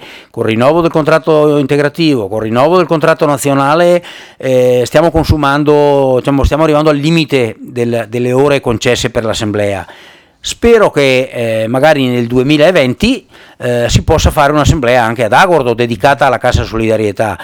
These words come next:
Noi abbiamo preparato un, un simpatico PowerPoint, eh, che illustriamo nel corso dell'assemblea, eh, e quindi, eh,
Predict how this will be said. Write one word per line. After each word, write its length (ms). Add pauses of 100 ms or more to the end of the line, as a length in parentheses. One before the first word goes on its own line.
(280)
Noi 180
abbiamo 280
preparato 600
un, 340 (100)
un 140
simpatico 540
PowerPoint, 1000 (580)
eh, 600
che 100
illustriamo 1120
nel 160
corso 260
dell'assemblea, 1300
eh, 60
e 60
quindi, 840 (340)
eh, 440